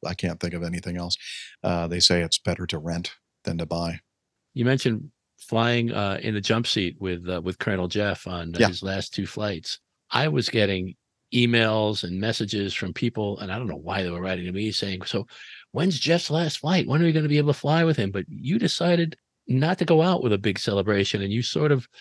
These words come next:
Speaker 2: retired, uh, a little bit before the, the exact date. What,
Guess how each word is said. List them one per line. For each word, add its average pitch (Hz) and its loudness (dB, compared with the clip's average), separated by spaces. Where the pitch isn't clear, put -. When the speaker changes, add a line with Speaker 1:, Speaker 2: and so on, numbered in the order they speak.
Speaker 2:
retired, 123 0
uh, 123 0
a - 0
little 139 4
bit 139 0
before 143 2
the, 139 2
the 135 4
exact 123 0
date. 143 2
What, 156 -4